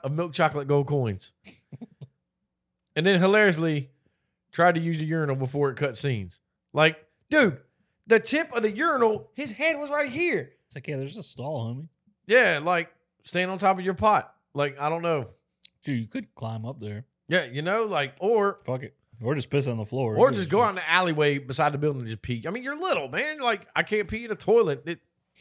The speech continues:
Speaker 1: I'd have to arc it. I don't know. <laughs> But for some reason, this bar, okay, in the real world, real life, I've only seen, like, maybe one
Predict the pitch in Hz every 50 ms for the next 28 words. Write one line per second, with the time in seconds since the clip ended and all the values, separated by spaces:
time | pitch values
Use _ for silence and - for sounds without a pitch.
0 | - - 170 185 - - - - - 202 226 214 - 123 113 - _ _ _ _
1 | - _ _ _ - - - - 123 160 226 196 139 135 135 156 202 240 226 190
2 | - - 208 196 - 262 - - 302 - - 349 - - - 349 - - - -
3 | - - _ _ _ _ _ - - - - - - - - _ _ _ - 165
4 | 214 214 208 - - - - - _ _ 180 180 170 - 269 294 277 240 220 202
5 | 185 170 175 175 185 196 - 160 165 147 131 135 185 208 185 151 135 131 139 -
6 | - _ _ _ _ _ _ _ _ _ _ _ _ _ _ _ _ _ _ _
7 | _ _ _ - 170 175 - 156 127 98 90 82 - _ _ _ _ _ _ _
8 | - 208 233 247 247 240 254 247 233 262 262 262 262 247 220 220 208 185 156 135
9 | 120 107 104 98 123 156 180 175 165 165 156 123 101 95 - _ _ _ _ _
10 | _ _ _ _ _ _ _ _ _ _ _ _ _ _ _ - 277 311 311 277
11 | 247 202 - - 240 233 208 190 170 165 190 202 180 156 143 139 151 180 202 208
12 | 220 220